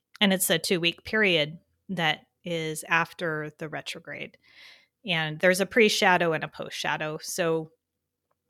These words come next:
we're in the post-shadow now. Uh, by the time this episode comes out, we'll be through it. But I'm, I'm wondering if this next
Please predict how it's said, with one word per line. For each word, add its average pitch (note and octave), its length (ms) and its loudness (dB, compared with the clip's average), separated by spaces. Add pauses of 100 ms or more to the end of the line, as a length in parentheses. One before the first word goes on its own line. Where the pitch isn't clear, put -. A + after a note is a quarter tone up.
(160)
we're A#3+ 80 6
in B3 100 8
the A#3+ 80 4
post-shadow G3 600 0
now. E3+ 760 0
Uh, E3+ 160 -4
by D#3+ 140 0
the D3+ 100 -4
time E3 240 -8
this D#3+ 180 -8
episode E3 380 -8
comes E3+ 300 -10
out, D#3 200 -4
we'll E3 120 -2
be D3+ 160 -12
through B3+ 300 -2
it. D#3 280 0 (920)
But G#3 160 4
I'm, G3+ 160 4 (280)
I'm G3+ 220 2
wondering G#3 400 2
if G3 560 2 (380)
this F3+ 340 -2
next F3 720 -6